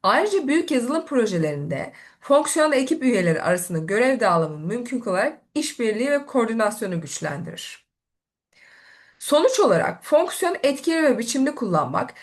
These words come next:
hem küçük hem de büyük ölçekli projelerde yazılım esnekliğine,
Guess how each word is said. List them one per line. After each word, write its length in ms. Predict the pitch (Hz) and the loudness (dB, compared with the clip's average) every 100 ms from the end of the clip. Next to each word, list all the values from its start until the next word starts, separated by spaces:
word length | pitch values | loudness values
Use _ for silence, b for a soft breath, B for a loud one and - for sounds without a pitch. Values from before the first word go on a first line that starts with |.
| B | B
hem 240 | - 330 381 | -2 0 -2
küçük 340 | 269 277 262 | -4 -4 0
hem 180 | 269 262 | 2 2
de 100 | 233 | 2
büyük 220 | 277 285 | 0 2
ölçekli 680 | 180 170 - - - 160 - | 0 0 -6 -12 -6 -4 0
projelerde 580 | 247 254 190 165 160 | 2 2 2 0 0
yazılım 540 | 262 247 247 254 254 254 | 0 2 2 2 0 -2
esnekliğine, 760 | 190 220 - 165 - 151 220 | -4 -6 -6 -8 -8 -6 -4